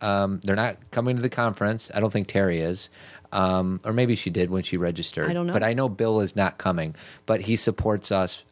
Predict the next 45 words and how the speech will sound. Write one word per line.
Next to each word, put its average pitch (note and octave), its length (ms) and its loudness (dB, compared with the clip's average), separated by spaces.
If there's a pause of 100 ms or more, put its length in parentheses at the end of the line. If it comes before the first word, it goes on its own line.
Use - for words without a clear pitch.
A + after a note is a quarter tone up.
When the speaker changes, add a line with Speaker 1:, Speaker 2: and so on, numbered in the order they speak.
Speaker 1:
um, F2 340 0 (100)
through, G#2+ 560 2 (460)
um, F#2 360 2
being G#2+ 200 2
a G#2+ 60 4
Zen G2+ 180 2
friend. G2+ 340 0
So G2+ 220 2
you G#2 180 0
go G#2+ 220 2
to A2 420 2
our G2 120 4
registration G2 760 0
page F2 480 2
at E2 180 -2
zen F#2 280 0
gets F2+ 240 -2
real F2+ 160 2
dot E2 240 -2
com, F2+ 340 0 (340)
and G2 220 2
there's G2 320 2
a F#2 220 0
box C#3 360 -2
there E2 280 0
where F#2 260 4
if F#2 160 -2
you G2 100 4
wanna G2 140 2
support, A2 580 -2 (140)
uh, F#2+ 260 2
the F#2 80 -6
scholarship G2 640 -2
fund E2+ 540 -2
for F#2 340 0
the F2+ 140 0
conference, D#2+ 580 -4 (300)
you F#2 100 0
can F#2 160 0
go F2 160 4
there, D2+ 380 -2
and F2 260 -2
we'll A2 140 2
acknowledge A2 480 0
you E2 180 -2